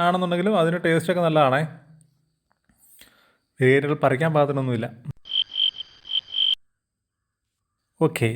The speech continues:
ചേട്ടൻ അങ്ങോട്ട് പോയി. അപ്പം നൈസായിട്ട് നമുക്ക് ഈ പേരയ്ക്ക അങ്ങ് ചൂണ്ടിയാലോ? Come on. പയ്യെ അങ്ങോട്ട് ചെല്ലാം. കഴിച്ച് തീർത്തിട്ട് ചെന്നില്ലെങ്കിൽ ഇനി പുള്ളി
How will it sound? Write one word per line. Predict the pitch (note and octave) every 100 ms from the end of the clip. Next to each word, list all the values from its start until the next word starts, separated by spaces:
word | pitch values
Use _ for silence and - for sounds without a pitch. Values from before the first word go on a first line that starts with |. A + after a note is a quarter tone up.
| A#2+
ചേട്ടൻ | - E3+ F#3+
അങ്ങോട്ട് | F3+ E3 B2+
പോയി. | B2 -
അപ്പം | E3+ F#3+ F3
നൈസായിട്ട് | F3 F3+ E3+
നമുക്ക് | E3+ E3+ F3
ഈ | E3+ E3+ - _ _
പേരയ്ക്ക | E3 D#3 E3
അങ്ങ് | E3+ E3
ചൂണ്ടിയാലോ? | D#3+ D#3+ D#3+ D#3 - - _ _ _ -
Come | C3+ B2+
on. | B2 B2+ - - - _ - - _ _ _ _ _ _ _ -
പയ്യെ | C3 D#3 E3
അങ്ങോട്ട് | C#3+ B2+ A#2+
ചെല്ലാം. | A#2 - - -
കഴിച്ച് | C#3 D3
തീർത്തിട്ട് | D#3+ D3+ D#3
ചെന്നില്ലെങ്കിൽ | C#3+ C#3 C#3 C#3 - _ -
ഇനി | C3+
പുള്ളി | C3